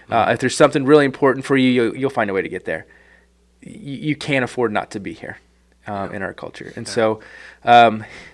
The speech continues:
Speaker 1: again, it's fifty dollars for a couple. It's twenty-five dollars for a
Speaker 2: Which is
Speaker 1: single.
Speaker 2: super cheap.
Speaker 1: It's super cheap.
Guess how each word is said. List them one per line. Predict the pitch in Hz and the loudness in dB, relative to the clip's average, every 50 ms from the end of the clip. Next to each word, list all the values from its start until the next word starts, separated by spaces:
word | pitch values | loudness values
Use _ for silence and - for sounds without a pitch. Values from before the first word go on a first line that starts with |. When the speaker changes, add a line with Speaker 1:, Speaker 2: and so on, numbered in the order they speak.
| - - | -8 -4
Speaker 1:
again, | 139 127 135 123 | -2 0 2 2
it's | 117 117 - | 2 0 2
fifty | - 160 156 156 165 | 4 4 4 4 4
dollars | 151 143 135 139 135 135 | 6 8 8 8 8 6
for | - 139 | 4 0
a | 127 | 0
couple. | - - 143 135 131 - 151 139 135 131 131 127 | 2 4 4 4 4 4 4 4 6 6 4 4
It's | 117 117 113 - | 4 2 0 -2
twenty-five | - - - 139 135 131 - 139 131 131 | -6 -8 -4 -4 -4 0 4 4 4 6
dollars | 123 131 123 127 127 127 - | 8 6 6 8 6 4 0
for | - - 127 120 | -2 -2 2 2
a | 113 | 2
Speaker 2:
Which | 107 - | 2 0
is | - | -2
Speaker 1:
single. | - 135 127 127 120 120 120 123 123 | -6 -4 -4 -2 0 2 2 4 2
Speaker 2:
super | 123 120 - - | 2 0 -4 -8
cheap. | - - - 90 92 - - - | -8 -8 -8 -8 -10 -14 -10 -8
Speaker 1:
It's | 127 - | -8 -6
super | - - - - 156 156 151 151 143 131 | -6 0 6 10 10 10 10 8 2 0
cheap. | - - - 135 123 123 120 117 - | 2 0 0 0 0 0 0 -2 -6